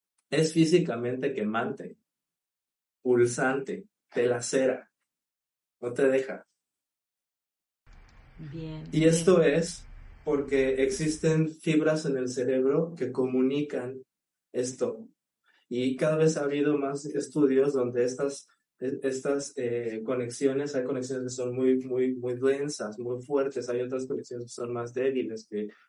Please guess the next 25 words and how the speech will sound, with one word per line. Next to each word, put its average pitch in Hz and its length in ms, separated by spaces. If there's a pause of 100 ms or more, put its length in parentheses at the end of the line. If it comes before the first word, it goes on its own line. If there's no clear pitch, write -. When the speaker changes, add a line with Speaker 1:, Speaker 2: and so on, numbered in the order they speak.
Speaker 1:
casi 120 260
no 123 140
conectan, 123 500
pero 110 220
aún 123 220
así 139 520 (300)
el 110 160
dolor 113 260
se 127 140
transmite. 127 680 (2750)
Speaker 2:
Perfecto. 151 840 (120)
Speaker 1:
Y 139 100
bueno, 156 400 (380)
Speaker 2:
Sí. 233 100
Speaker 1:
para 151 320
esto, - 400
Speaker 2:
<laughs> - 1400
Speaker 1:
para 139 240
eso 143 160
existen 147 640
estas 123 280
técnicas, 120 680
para 110 160
eso 127 120
existen 123 680